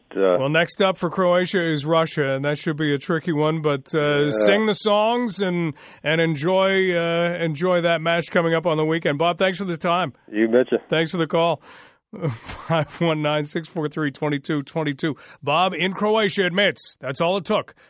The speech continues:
Speaker 2: to turn him into a soccer fan. Let's check in with England's headquarters because, whoa, wait a minute. They just about scored. England just, and England now has a corner. I don't know if we can do this. Rob Howie from Pub on Richmond is joining us.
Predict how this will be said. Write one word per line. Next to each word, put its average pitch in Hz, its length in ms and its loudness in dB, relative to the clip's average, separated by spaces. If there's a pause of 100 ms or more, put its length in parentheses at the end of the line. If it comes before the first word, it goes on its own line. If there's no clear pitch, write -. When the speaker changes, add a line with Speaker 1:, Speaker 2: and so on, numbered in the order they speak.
(120)
Speaker 2:
to 139 120 -6
turn 160 240 0
him 147 320 0 (300)
into 156 280 0
a 139 40 0
soccer 151 380 0
fan. 143 200 -2 (260)
Let's 180 300 2
check 202 340 2
in 214 340 2 (160)
with 180 280 0
England's 196 600 0
headquarters 190 920 -2
because, 170 300 -2
whoa, 269 720 2
wait 247 260 0
a 233 60 -2
minute. 226 240 2 (680)
They 156 220 4
just 151 400 -2
about 170 320 0
scored. 160 500 -6 (460)
England 180 480 0
just, 170 340 -4
and 151 160 2
England 180 340 2
now 170 260 4
has 170 300 2
a 151 60 0
corner. 160 400 0 (240)
I 135 140 -2
don't 170 80 2
know 160 100 4
if 135 80 -2
we 151 140 0
can 147 80 0
do 170 100 0
this. 156 200 -2 (260)
Rob 180 400 4
Howie 175 480 2
from 156 340 -2
Pub 175 240 0
on 170 200 2
Richmond 160 520 0
is 151 380 -4
joining 156 400 0
us. 147 120 -4